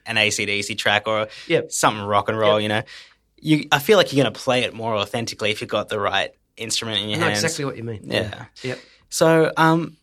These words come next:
Speaker 2: It's like when playing drums, like, you know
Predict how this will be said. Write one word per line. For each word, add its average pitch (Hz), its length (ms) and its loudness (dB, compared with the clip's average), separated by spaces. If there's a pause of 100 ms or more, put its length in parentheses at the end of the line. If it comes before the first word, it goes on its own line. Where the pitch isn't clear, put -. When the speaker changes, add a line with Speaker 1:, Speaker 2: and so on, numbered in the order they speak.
Speaker 2:
It's 160 140 -2
like 185 180 2
when 165 220 0
playing 151 260 4
drums, 135 360 4
like, 131 260 -4 (560)
you 139 100 -4
know 120 160 -2